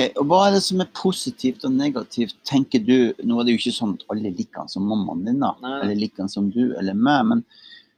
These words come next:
Speaker 1: vi skulle ta på det som du har lært om energi opp gjennom årene. Du har jo visst om det her siden du var liten gutt.
Speaker 2: Mm.
Speaker 1: Hva, hva er det som er positivt med mamma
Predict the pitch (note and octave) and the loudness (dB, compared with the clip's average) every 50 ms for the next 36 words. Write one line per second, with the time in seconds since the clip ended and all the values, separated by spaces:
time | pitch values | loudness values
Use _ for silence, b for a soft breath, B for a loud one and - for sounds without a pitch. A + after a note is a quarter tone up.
0 | B - - - - B2+ - - B2+ A#2 - A#2 A2 A2 A2 A2 - A#2+ A2+ G#2 | B -10 -8 -4 -4 -2 -2 -2 -4 -2 -2 -2 -2 -2 -2 -2 -2 -2 -2 -2
1 | G#2+ G#2+ A2 A#2 B2 - - G2+ G2+ G2+ G#2 G#2 G#2 F#2+ - - - C#3+ C3 - | 0 0 0 0 0 0 -2 -4 -2 0 0 0 0 -2 -4 -2 0 0 0 0
2 | G2 G2 _ - A2 G#2+ G#2 G2+ G2+ G2+ G2+ G2+ G2+ A2 B2 B2 A#2 A#2 B2 B2 | 0 -2 _ -6 -6 -4 -2 -2 -2 -2 -2 -2 2 4 4 6 6 6 4 2
3 | - - - C3 B2+ A#2 F#2+ F2 F2+ - - G2+ G#2 G#2+ G#2 G2+ G#2 G2+ _ - | 2 -2 0 4 4 4 2 2 -2 -4 -6 -6 -6 -6 -6 -8 -8 -10 _ -8
4 | G2+ G2 G#2+ G#2+ G2+ _ _ - - - D3+ D#3 C#3+ C3 B2+ - _ _ _ _ | -6 -6 -6 -6 -8 _ _ -20 -16 -14 -12 -12 -12 -14 -18 -20 _ _ _ _
5 | _ _ - C#3+ - - - C3+ C#3+ D3+ D#3+ E3+ D#3 - - - - - - F3+ | _ _ -6 -6 -6 -6 -2 0 2 2 2 0 -2 -4 -4 -4 -4 -4 -4 -6
6 | D#3+ - - G#2+ - A2+ G2+ - - A2 G#2+ G#2+ G#2+ A2 A2 G#2+ | -4 -4 -6 -4 -2 -2 -4 -2 -2 -2 -2 -2 -2 -2 -2 -2